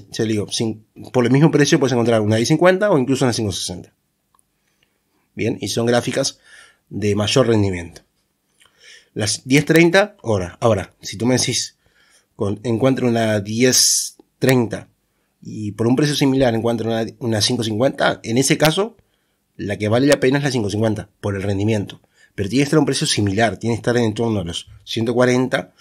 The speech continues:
entre ciento cuarenta y ciento sesenta, no más de eso. Entre ciento treinta y ciento sesenta, en ese rango de precio más o menos.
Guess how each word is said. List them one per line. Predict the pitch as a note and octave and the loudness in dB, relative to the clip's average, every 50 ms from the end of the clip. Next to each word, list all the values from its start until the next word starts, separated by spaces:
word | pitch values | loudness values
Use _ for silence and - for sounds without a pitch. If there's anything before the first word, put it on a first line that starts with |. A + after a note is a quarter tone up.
| - - _ _ _ _ _ _ _ _ _ _ _ _ _ _ _ - | -20 -20 _ _ _ _ _ _ _ _ _ _ _ _ _ _ _ -16
entre | - G#2 G#2 F#2 G2+ | -14 -12 -10 -8 -4
ciento | A2 B2 C3+ C3+ | -2 0 2 2
cuarenta | B2+ C3+ C3+ C3+ C3+ C#3 C#3 C#3 C#3+ C#3 C#3 C#3 | 4 4 4 4 4 2 2 2 2 4 4 4
y | B2+ A#2+ G#2+ G#2 G2+ G2 F2 | 2 0 -2 -4 -6 -6 -6
ciento | - - - A#2+ A2+ A2 A2 G#2 G#2+ G#2 G2 | -6 -4 -2 -2 0 0 -2 -4 -4 -6 -6
sesenta, | - G2 - - - A#2+ B2 B2+ C3 B2+ - C3 | -4 -4 -4 -2 0 0 2 0 0 0 0 0
no | C3 B2 A2+ A2+ G#2+ A2+ A2+ | 0 0 -2 -2 0 0 2
más | A2+ G#2+ F2+ | 0 0 0
de | A2 A2 | -2 -4
eso. | G#2 - - - _ _ _ _ _ _ _ _ _ _ _ _ _ _ _ _ _ _ _ _ _ _ _ _ _ _ _ _ | -4 -4 -8 -10 _ _ _ _ _ _ _ _ _ _ _ _ _ _ _ _ _ _ _ _ _ _ _ _ _ _ _ _
Entre | - G2+ G2 A2 G#2+ G2 | -8 -8 -4 -4 -4 -2
ciento | - C3 C3 C3+ C3 C3 A2+ | 0 2 2 2 2 0 2
treinta | C#3 C#3 C#3+ D3+ D3 | 4 4 4 4 2
y | C#3+ | 0
ciento | - - A2+ G#2 G2+ G2 | 0 -2 -2 -2 -4 -6
sesenta, | F#2+ F#2+ - C#3 D3 F3+ F#3+ F#3+ E3 - | -6 -4 -2 0 0 0 0 -4 -6 -4
en | F#2+ G2+ | -2 -2
ese | A2 G#2+ - | -2 0 -2
rango | A2+ A2+ A2+ A#2 A2+ | -2 0 0 2 2
de | G#2 | 2
precio | F#2+ - A2 A#2+ A2+ - B2+ | 2 2 0 0 0 0 -2
más | A2 F#2+ G2+ | -2 -2 -2
o | |
menos. | G#2 C3+ E3 G3 F3+ - | 0 0 0 -2 -4 -8